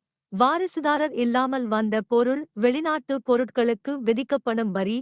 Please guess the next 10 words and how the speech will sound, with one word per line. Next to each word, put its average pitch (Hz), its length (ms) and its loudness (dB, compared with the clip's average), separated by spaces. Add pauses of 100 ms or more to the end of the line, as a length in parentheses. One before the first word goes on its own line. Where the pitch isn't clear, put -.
(200)
தன் 254 240 0
பகைவர் 262 540 -2
தனக்கு 262 420 -2
கட்டும் 240 440 0
கப்பம் 240 480 -2
என்னும் 233 360 0 (120)
இவை 233 360 0
எல்லாம் 269 460 0
அரசிற்கு 262 640 -2
உரிய 254 300 0